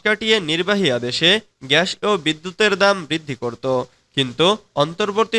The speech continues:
সরকারের নির্বাহী আদেশে গ্যাস ও বিদ্যুতের দাম বৃদ্ধির নিয়ম বাতিল করেছে।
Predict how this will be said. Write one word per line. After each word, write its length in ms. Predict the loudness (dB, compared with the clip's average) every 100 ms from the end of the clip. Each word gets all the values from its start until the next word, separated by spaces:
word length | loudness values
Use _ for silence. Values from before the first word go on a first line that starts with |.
| 0
সরকারের 440 | 0 0 0 0 0
নির্বাহী 460 | -2 -2 0 0 0
আদেশে 400 | -2 -2 2 2 0 _ -6
গ্যাস 260 | 0 0 0
ও 80 | -2 -2
বিদ্যুতের 540 | -2 0 0 0 -2 0
দাম 200 | 2 2 0 _ _ _
বৃদ্ধির 480 | -4 -2 0 2 2 0 -2
নিয়ম 280 | 0 2 2
বাতিল 300 | 0 0 -2 -4
করেছে। 400 | -6 -6 -4 -2